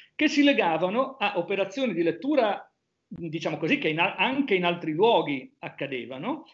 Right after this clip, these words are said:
Eh, Milano, soprattutto Milano e Venezia, da questo punto di vista sono stati le, le principali, i principali poli di, di, di lavoro su questo, su questo aspetto, e che in senso generale, per riflesso,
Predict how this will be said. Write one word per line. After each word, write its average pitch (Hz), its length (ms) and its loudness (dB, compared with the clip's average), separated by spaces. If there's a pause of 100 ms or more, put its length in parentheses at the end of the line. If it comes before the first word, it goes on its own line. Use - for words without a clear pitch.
(280)
Eh, 131 320 -6
Milano, 165 460 0
soprattutto - 480 -8
Milano 233 300 2
e - 20 8
Venezia, 247 340 2
da 208 80 2
questo 208 220 -2
punto 214 240 -2
di 202 80 0
vista 240 240 0
sono 170 160 -6
stati 175 300 0
le, 165 160 4
le 165 100 0
principali, 208 1300 0
i 165 60 -14
principali 208 440 -4
poli 226 600 2
di, 170 200 -6
di, 170 180 -4
di 165 140 -2
lavoro 156 560 4
su 147 160 -8
questo, 139 340 -2
su - 140 -12
questo 135 240 -6
aspetto, - 420 -14
e 277 100 2
che 196 540 2
in 190 160 -4
senso 285 320 0
generale, 160 880 0
per 190 140 2
riflesso, 165 760 -4